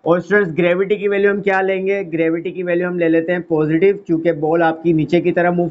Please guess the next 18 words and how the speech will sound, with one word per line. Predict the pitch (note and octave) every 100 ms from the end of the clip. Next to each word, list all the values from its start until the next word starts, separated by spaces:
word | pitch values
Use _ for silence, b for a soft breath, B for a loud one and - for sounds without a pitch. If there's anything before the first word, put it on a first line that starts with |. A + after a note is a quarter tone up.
| F#3
कर | F3+
रही | F3
है | F3+ F3
towards | D#3+ D3+ E3 E3 F3
earth, | F3+ D#3+
gravity | C#3+ D3+ D#3 E3+
attract | F3 E3 E3+ E3+
कर | E3+
रही | D#3+ E3+
है, |
तो | F3
जी | D3+ D3+
की | D3 E3
value | D#3+ D#3+
मैंने | D#3+
ले | D3+ D3
ली | F#3+ F#3+
positive। | C#3 C3+ C3